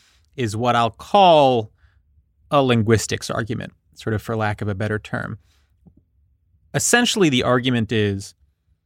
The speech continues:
when you're reading something, you are inherently trying to absorb the information that the author is providing. So isn't the best way of interpreting it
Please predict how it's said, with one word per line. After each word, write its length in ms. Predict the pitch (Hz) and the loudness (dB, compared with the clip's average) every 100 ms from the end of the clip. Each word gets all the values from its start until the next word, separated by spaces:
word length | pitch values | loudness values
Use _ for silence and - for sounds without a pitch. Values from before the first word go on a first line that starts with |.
| _ _ _ - | _ _ _ -2
when 180 | 151 | 0
you're 80 | 160 | 2
reading 280 | 185 247 226 | 0 0 0
something, 560 | 202 202 185 175 160 151 | 0 0 0 -2 -4 -8
you 200 | 135 127 | -4 -2
are 200 | 123 120 | 0 2
inherently 540 | 113 104 185 175 151 143 | 0 0 2 2 0 -4
trying 380 | - 131 120 | -2 -2 -2
to 140 | - 113 | -4 -4
absorb 440 | 107 123 170 165 | -2 2 2 2
the 160 | 120 113 | 0 0
information 800 | 131 - 117 110 104 117 104 104 _ - | 0 0 2 0 0 -2 -2 -4 _ -6
that 120 | 113 | -4
the 140 | 110 | -2
author 480 | 113 101 - 113 101 _ _ | 0 0 0 -2 -2 _ _
is 180 | 117 98 | -8 -6
providing. 680 | - 110 95 90 - - - _ _ _ _ _ _ | -2 0 0 -2 -4 -12 -14 _ _ _ _ _ _
So 260 | - 143 123 | -2 0 2
isn't 240 | 139 156 131 | 2 0 -2
the 60 | |
best 360 | 104 127 123 - | -2 -2 -2 -2
way 220 | 117 113 | 2 2
of 80 | 107 | 2
interpreting 560 | 107 - 190 - 113 98 | -2 0 0 2 0 0
it 160 | - | -6